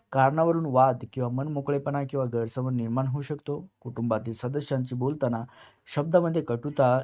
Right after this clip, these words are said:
येऊ नये याची विशेष काळजी घ्या, कारण एखादा तिखट शब्द बोलणाऱ्या, ऐकणाऱ्याच्या मनात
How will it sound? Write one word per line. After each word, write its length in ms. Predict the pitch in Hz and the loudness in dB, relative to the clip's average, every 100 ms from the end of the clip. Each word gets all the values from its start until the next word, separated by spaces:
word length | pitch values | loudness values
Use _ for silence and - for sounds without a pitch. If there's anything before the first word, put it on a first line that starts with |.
| - | -2
येऊ 280 | 117 120 123 | -4 -2 0
नये 320 | 127 127 127 - | 0 0 -2 -6
याची 280 | 127 113 135 | -6 -4 -2
विशेष 300 | 123 120 160 | -2 -2 -4
काळजी 380 | - 123 117 120 | -2 -2 0 -2
घ्या, 180 | 117 113 | -2 -4
कारण 300 | - 113 107 | -4 -4 -4
एखादा 380 | 107 113 113 110 | -6 -6 -4 -4
तिखट 340 | 85 147 165 | -4 -4 -4
शब्द 280 | - 147 131 | -2 -4 -4
बोलणाऱ्या, 540 | 127 123 147 151 113 | -2 -2 0 -2 -2
ऐकणाऱ्याच्या 680 | 110 123 127 160 151 143 143 | -2 -4 -2 -2 -2 -2 -4
मनात 200 | 123 117 | -4 -4